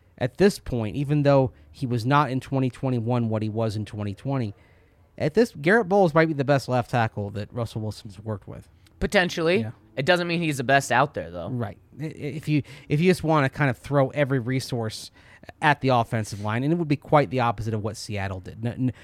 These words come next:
Speaker 1: no doubt, no doubt about that. Of course, the other thing is also you, you, you need, you need to figure out tight end because with Albert O, he has not progressed enough as a blocker. I mean, he's a good pass catcher, but you do need to find somebody who's gonna block.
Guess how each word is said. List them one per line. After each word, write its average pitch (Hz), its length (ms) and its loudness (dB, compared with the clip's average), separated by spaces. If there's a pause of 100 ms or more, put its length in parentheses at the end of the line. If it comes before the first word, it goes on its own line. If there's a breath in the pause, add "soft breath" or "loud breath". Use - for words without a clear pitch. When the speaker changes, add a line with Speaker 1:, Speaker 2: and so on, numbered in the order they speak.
(180 loud breath)
Speaker 1:
no 135 180 6
doubt, 120 260 4
no 135 120 4
doubt 123 220 4
about 107 280 0
that. 110 140 0
Of 104 120 -6
course, 131 280 0 (240 soft breath)
the 135 120 4
other 165 160 10
thing 147 220 2
is 127 140 2
also 123 540 2 (960 soft breath)
you, 135 140 -4 (100)
you, 143 180 0
you 143 220 2
need, 147 180 4
you 143 80 0
need 156 100 6
to 123 40 -4
figure 131 260 2
out 123 160 2
tight 123 200 2
end 151 160 4
because 139 560 0 (720)
with 135 160 0
Albert 131 320 2
O, 139 260 2 (480 soft breath)
he - 180 -4
has 131 220 2
not 143 180 4
progressed 135 380 0
enough 127 200 -2
as 110 120 -6
a 110 40 -4
blocker. 104 440 -4 (160)
I 117 40 -10
mean, 120 80 -2
he's 123 100 -2
a 113 40 -6
good 165 160 0
pass 143 300 2
catcher, 104 420 -6 (320 soft breath)
but - 220 -4
you 113 280 -2 (280)
do 139 160 4
need 135 140 4
to 104 60 -4
find 113 260 -2
somebody 107 340 -2
who's 98 100 -4
gonna 107 160 -4
block. 98 320 -6